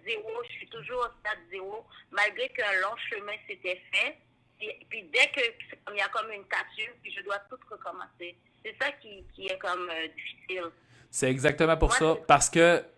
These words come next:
Speaker 2: à un moment donné, à un certain moment dans le processus, t'as oublié qui t'étais. Je reviens à ma question que je vous disais de mon podcast que j'ai écouté la sem-,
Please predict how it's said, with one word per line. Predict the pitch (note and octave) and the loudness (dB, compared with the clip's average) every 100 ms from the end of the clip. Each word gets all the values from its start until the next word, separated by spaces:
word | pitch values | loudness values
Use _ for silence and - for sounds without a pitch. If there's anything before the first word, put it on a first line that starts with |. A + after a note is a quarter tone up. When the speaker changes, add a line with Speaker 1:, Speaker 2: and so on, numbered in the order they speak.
| _ _ _ - | _ _ _ 4
Speaker 2:
à | C3+ | 6
un | C#3+ | 6
moment | D#3 | 6
donné, | D#3 D#3 F3 D#3 | 2 0 2 4
à | C3+ | 4
un | |
certain | C3 D3 F#3 | 2 0 0
moment | E3+ D3 D#3 | 0 2 2
dans | |
le | C#3+ | 0
processus, | B2+ A#2 A2+ C#3 D3 - - - | -2 -4 -4 -4 -4 -6 -16 -2
t'as | C3 | 0
oublié | B2 A#2 B2 C#3+ | 0 -2 -4 -4
qui | - - | -6 -4
t'étais. | A2+ - G2+ - | -4 -4 -10 -6
Je | B2+ | -2
reviens | B2 D#3 | 2 2
à | |
ma | D#3 | 2
question | C3+ B2+ - D3 | 2 -2 -2 -4
que | |
je | C3 | -4
vous | A2 | -8
disais | G#2+ A2+ C3 | -4 0 2
de | A2 G#2 | 0 -6
mon | A2 | -6
podcast | G#2+ A2+ - B2 | -6 -6 -2 -2
que | |
j'ai | A2+ | -4
écouté | - G2 | -6 -6
la | A2 | -4
sem-, | - G#2+ | -6 -12